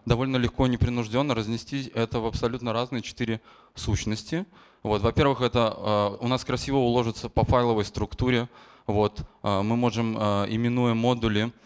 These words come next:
и классы, всё красиво разложить по папочкам. Мы будем знать, где что искать. В то же время мы, а, а, логически,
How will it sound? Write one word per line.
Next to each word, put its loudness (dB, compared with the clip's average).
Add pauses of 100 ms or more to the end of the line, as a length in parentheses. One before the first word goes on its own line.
(340)
и -2 (120)
классы, 2 (220)
всё -2
красиво 0
разложить 4
по 0
папочкам. -2
Мы -4
будем -2
знать, 2
где -2
что -2
искать. 0 (340)
В -18
то 4
же 0
время 2 (220)
мы, 2 (140)
а, 2 (920)
а, 2
логически, -2